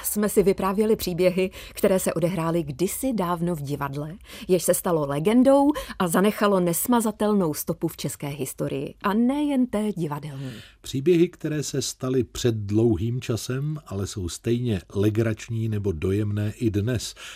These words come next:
Speaker 2: protože časy se sice mění, ale lidé zůstávají stejní.
Speaker 1: Karel Tajge, jeden z vůdčích duchů meziválečné avantgardy, napsal:
Speaker 2: „Je to naše štěstí, že v nejistotě zítřků, uprostřed každodenních trpkých zklamání,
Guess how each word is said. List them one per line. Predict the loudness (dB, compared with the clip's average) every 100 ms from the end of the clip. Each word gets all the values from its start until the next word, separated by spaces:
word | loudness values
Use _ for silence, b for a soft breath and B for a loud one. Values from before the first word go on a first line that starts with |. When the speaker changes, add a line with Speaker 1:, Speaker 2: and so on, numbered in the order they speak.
| B
Speaker 2:
protože | -2 0 0 2 4 2 -2 -8
časy | -4 -2 0 0
se | 0 0
sice | 0 -4 -4
mění, | -4 -2 0 0 -2 -4 -8 0
ale | 4 6
lidé | 6 4 2 2
zůstávají | 0 0 -2 -2 -2 -4
stejní. | -4 -2 -2 -2 -8 -12 b b b
Speaker 1:
Karel | -2 2 2
Tajge, | 2 2 4 4
jeden | 2 0 0
z | 0
vůdčích | 0 0 -2 -4 -4 0
duchů | -2 0 0
meziválečné | 0 0 0 0 0 -2 -2 -4
avantgardy, | -2 -2 -2 -2 -2 0 0
napsal: | 0 -4 -8 -8 -12 B B B B B
Speaker 2:
„Je | 2
to | 2 2
naše | 2 2 2
štěstí, | 4 4 4 0 -10 -10 -14
že | -4 -2
v | 0
nejistotě | 0 0 0 -2 -2 2 0
zítřků, | 0 -6 -10 -12 -8 -4 -4 -6 _
uprostřed | -8 -2 -2 -2 -4 -6
každodenních | -2 0 2 0 0 -2 -4
trpkých | -4 -4 -4 -12 -10
zklamání, | -10 -6 -4 -4 -4 -4 -4